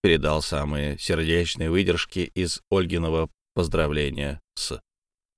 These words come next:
"Ты это уже говорила",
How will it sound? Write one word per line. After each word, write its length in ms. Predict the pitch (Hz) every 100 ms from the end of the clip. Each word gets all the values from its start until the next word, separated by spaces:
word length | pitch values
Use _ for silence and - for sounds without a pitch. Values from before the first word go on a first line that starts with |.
| _ _ _ _ _ _ _ _ _ _ _ _ _ _ _ _ _
"Ты 80 | -
это 240 | 120 113 117
уже 160 | 113
говорила", 520 | 104 113 117 98 78